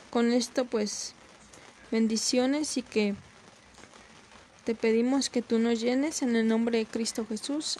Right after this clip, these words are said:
Amén. Vamos a, a dar un poco del Salmo noventa y uno.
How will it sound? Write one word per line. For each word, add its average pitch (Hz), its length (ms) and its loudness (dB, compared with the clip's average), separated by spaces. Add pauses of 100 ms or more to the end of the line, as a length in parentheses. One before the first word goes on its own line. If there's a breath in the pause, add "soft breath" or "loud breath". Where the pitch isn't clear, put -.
Amén. 208 460 -2 (1120)
Vamos 247 380 -2
a, 226 200 0 (680)
a 226 120 -2
dar 233 220 2
un 262 100 0
poco 262 400 2
del 233 280 2
Salmo 240 400 -2
noventa 220 440 0
y 220 120 0
uno. 285 180 0